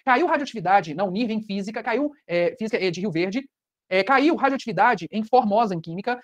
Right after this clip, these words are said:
caiu radioatividade na Unifines, caiu no univer-, é, radioatividade na Unicerrado, tá? Então, presta atenção, esse tema tá em alta. Ainda mais tensão Ucrânia e Rússia, tensão China e Taiwan, entendeu? É, tensão, tudo que é tipo de tensão, ah, vou jogar bomba na galera ali, então o tema aflorece, né? Ok? Radioatividade não despenca,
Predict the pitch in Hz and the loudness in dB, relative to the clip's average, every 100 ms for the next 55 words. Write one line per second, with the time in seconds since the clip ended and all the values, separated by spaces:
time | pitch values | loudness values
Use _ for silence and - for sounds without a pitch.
0 | _ 247 294 285 247 214 208 208 208 - | _ 2 2 0 -2 -2 -2 -2 -6 -6
1 | 208 240 226 208 285 240 226 220 214 196 | -8 -4 0 2 2 0 0 0 0 0
2 | 180 208 185 185 185 208 262 220 185 - | 0 -2 -2 -2 -2 -6 -4 0 0 -2
3 | _ - 151 262 - _ 175 208 294 180 | _ 0 2 2 -2 _ 0 4 6 4
4 | - _ 160 165 330 285 214 214 226 214 | -2 _ 0 2 0 0 2 2 0 -2
5 | 262 320 262 196 135 - _ 190 247 277 | 0 0 2 2 0 -8 _ 0 0 0
6 | 285 294 269 233 226 262 254 175 269 254 | -2 -2 0 -2 0 -2 -2 -2 -4 -4
7 | 208 214 240 233 - 277 262 240 214 185 | -6 -8 -8 -8 -6 -4 -2 -2 -2 -2
8 | 240 240 - _ - 175 247 180 - _ | -2 -4 -8 _ -10 0 2 2 -4 _
9 | _ 165 190 185 180 233 247 277 254 330 | _ -2 0 0 -2 -4 -2 -2 0 0
10 | 302 - 247 233 262 294 226 180 247 240 | 0 0 -2 -2 -2 0 0 2 2 2
11 | 220 240 214 202 196 185 190 262 269 214 | 2 2 2 2 0 0 -2 -6 -4 -4
12 | 240 240 - 180 214 226 220 - 233 196 | -4 -6 -12 -6 -2 -2 -4 -2 0 0
13 | - - _ 160 247 - _ 143 180 262 | -4 -12 _ -4 -4 -6 _ -4 0 0
14 | - _ 214 214 214 208 233 - 190 151 | -2 _ 2 6 4 4 0 -4 -4 -6